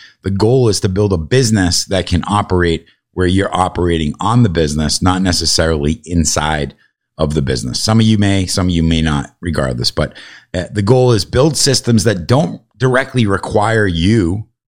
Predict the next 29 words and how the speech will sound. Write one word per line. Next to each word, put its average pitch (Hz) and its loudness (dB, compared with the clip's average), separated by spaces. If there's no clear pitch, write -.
for 107 2
the 107 -2
business 110 2
to - -10
operate 92 0
successfully, - -2
right? - -6
And 104 -2
I 110 0
get 143 0
that 165 0
many 131 2
of 127 2
you, 135 2
you're 127 0
okay 143 0
with 135 0
being 135 2
in 147 4
the 139 2
business 113 0
and 110 -2
it 110 0
relying 117 2
on 104 0
you 92 0
heavily 82 0
right 73 -2
now. 69 -8